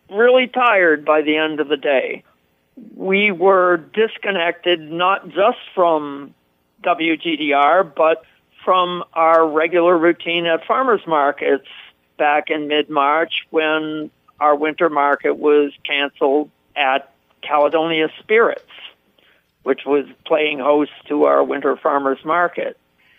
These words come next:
and no longer wanted to be responsible for the socially crowded atmosphere there on a Saturday morning. It was a great space, a trifle cramped,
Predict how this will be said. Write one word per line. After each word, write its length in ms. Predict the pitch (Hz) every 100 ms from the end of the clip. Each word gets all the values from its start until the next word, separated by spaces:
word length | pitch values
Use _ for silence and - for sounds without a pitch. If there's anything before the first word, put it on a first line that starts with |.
| _ _ _
and 400 | 131 135 127 131
no 140 | 143
longer 460 | 160 151 156 156 151
wanted 460 | 139 143 143 135 -
to 440 | - 147 143 139 139 131
be 300 | 139 143 143
responsible 880 | 147 - 156 147 143 - 135 143 139
for 340 | - 143 143
the 480 | 139 143 139 139 135 - _ _ _ _ _ _ - -
socially 460 | 233 226 240 226
crowded 720 | - - 208 214 214 208 202 -
atmosphere 840 | 196 202 - 185 - - 180 165 160
there 600 | 147 156 156 151 143 143 - -
on 280 | 170 156
a 80 | 156 147 -
Saturday 560 | 151 151 151 147 143
morning. 580 | 139 147 135 120 - - _ _ _ _ _ _ _ _ _ _
It 220 | - 147 139
was 180 | 156 143
a 100 | 151
great 380 | 127 156 156 - -
space, 380 | - 170 214 - - - _ _ -
a 120 | 147 - _ _
trifle 560 | - - 220 202 185 175
cramped, 600 | - - 196 190 285 -